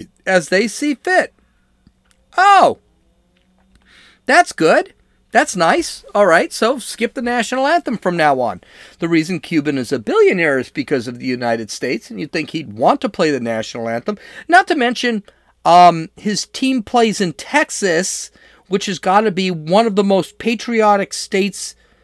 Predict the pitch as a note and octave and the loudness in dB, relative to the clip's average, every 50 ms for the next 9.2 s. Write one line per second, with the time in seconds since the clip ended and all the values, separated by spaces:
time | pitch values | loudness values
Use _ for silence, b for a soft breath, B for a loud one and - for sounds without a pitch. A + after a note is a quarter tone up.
0 | _ _ _ _ _ _ - F3+ G#3 C4 B3 G#3+ F#3+ D#3 C3+ - - - - B3+ | _ _ _ _ _ _ 4 6 6 6 4 2 -2 -2 -4 -4 -6 0 2 2
1 | D#4+ - - D3+ D3 D#3 D#3 D3 B2+ G#2+ - C#3+ D3 - - - E3 D#3 C#3 A#2 | 2 2 2 0 0 0 0 -2 -4 -2 -2 -2 -2 -2 -2 0 0 0 0 0
2 | G#2+ G#2+ G2+ - D3+ C3+ A#2 G#2+ G#2+ G2 - A#2+ A2+ G#2+ F#2+ F#2 - - G2+ - | -4 -6 -6 -4 -4 -4 -4 -4 -8 -6 -4 -2 -2 -2 -4 -6 -10 -14 -16 -16
3 | - - - - - C#3+ A2+ - - C3 C#3+ C#3+ G#2 G#2+ F#2+ G#2 A#2+ - C#3+ C#3+ | -16 -18 -18 -8 -4 -4 -4 -4 -4 -4 -4 -4 -4 -4 -8 -8 -2 -2 -2 -2
4 | - b b b b b b b b b b b b b b b _ _ _ _ | -2 b b b b b b b b b b b b b b b _ _ _ _
5 | _ _ _ _ _ _ _ _ _ _ _ _ _ _ _ _ _ _ _ _ | _ _ _ _ _ _ _ _ _ _ _ _ _ _ _ _ _ _ _ _
6 | - - A#3+ C4+ B3+ C4 C4 B3 A#3 G3+ D#3+ - - C#3+ D3+ - - A4+ G#4 - | -8 -6 -4 -2 -2 -2 0 0 0 0 -2 -2 2 4 6 6 6 4 2 -2
7 | - _ _ _ _ _ _ _ b b b b b b b b b b - - | -6 _ _ _ _ _ _ _ b b b b b b b b b b -8 0
8 | - A3 G#3 F#3+ F3+ - - B3+ D#4+ F4+ D#4 C#4 A#3+ F#3+ F3+ F3 - G#3+ C#4+ C#4+ | 2 4 4 4 2 2 2 2 2 4 2 2 0 0 0 0 0 0 2 4
9 | G#3+ D#3 D#3 | 4 4 2